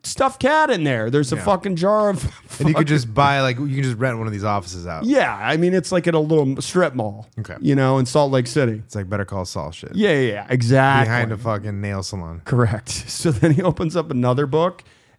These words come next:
Speaker 1: and it's got some creepy drawings, and he starts reading,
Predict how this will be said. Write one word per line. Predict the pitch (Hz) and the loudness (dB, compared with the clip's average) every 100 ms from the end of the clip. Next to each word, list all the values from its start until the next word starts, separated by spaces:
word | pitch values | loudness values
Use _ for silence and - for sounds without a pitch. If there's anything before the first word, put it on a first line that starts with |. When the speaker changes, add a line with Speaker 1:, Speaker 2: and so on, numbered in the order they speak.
| - | -2
Speaker 1:
and | 127 | 0
it's | 123 135 | 0 -2
got | 139 | -4
some | - 113 | -4 -8
creepy | 101 - 123 135 | -6 -2 0 0
drawings, | 110 113 113 120 139 | -2 -2 -2 -2 -2
and | 117 | -2
he | |
starts | 110 120 117 120 | -2 -2 -2 -4
reading, | 113 117 139 170 | -2 0 0 -2